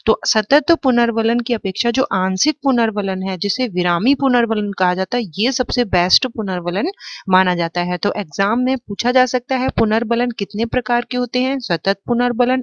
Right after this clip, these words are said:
और आंशिक पुनर्बलन, जिसमें सबसे बेस्ट जो होता है, वो कौन सा होता है? आंशिक पुनर्बलन होता है,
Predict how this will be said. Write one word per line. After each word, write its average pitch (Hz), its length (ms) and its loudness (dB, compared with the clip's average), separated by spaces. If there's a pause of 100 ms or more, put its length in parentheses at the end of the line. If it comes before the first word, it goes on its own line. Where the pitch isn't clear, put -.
और 202 300 6
आंशिक 185 440 -2
पुनर्बलन, 165 520 -4 (420)
जिसमें 294 360 4
सबसे 277 360 0
बेस्ट 202 420 4
जो 285 160 2
होता 262 220 4
है, 247 100 2
वो 262 160 2
कौन 202 240 4
सा 202 140 2
होता 240 260 4
है? 233 180 2
आंशिक 190 520 0
पुनर्बलन 196 640 -2 (360)
होता 185 240 2
है, 170 200 -2